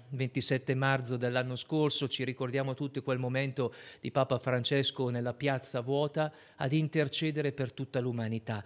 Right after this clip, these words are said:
È utilizzato proprio quel, nel, quel brano del Vangelo in cui si parlava della Chiesa sulla barca, nella tempesta del mare del mondo, chiamata appunto a stare con Gesù,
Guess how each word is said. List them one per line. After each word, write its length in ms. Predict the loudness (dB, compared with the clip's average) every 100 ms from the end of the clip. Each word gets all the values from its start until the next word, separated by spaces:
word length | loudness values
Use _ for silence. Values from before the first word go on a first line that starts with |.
| -12 0
È 100 | 2
utilizzato 580 | 4 4 4 2 2
proprio 300 | 2 0 0
quel, 340 | 0 0 -2 -8
nel, 380 | -6 0 2 2
quel 220 | 2 2
brano 320 | 2 0 0
del 160 | 0 0
Vangelo 640 | -2 -2 -2 -2 -2 -4 -6 -18 -8 2
in 140 | 2
cui 160 | 4 4
si 180 | 2
parlava 640 | 2 2 4 4 4 2 2
della 280 | 0 0
Chiesa 420 | -2 -2 -2 -2 -2
sulla 340 | -4 -4 -4
barca, 360 | -2 -4 -2 -2
nella 240 | 0 -2
tempesta 800 | -2 0 0 -2 -2 -2 -2 -2
del 200 | -2 0
mare 380 | 2 2 2 0
del 160 | -2
mondo, 520 | 0 0 0 -2 -6 -10 -20 -20 -20 -20 -20 -2
chiamata 400 | 2 4 6 4
appunto 480 | 6 4 6 6
a 40 | 6
stare 420 | 6 4 4 2
con 200 | 2 2
Gesù, 560 | 4 4 6 4 2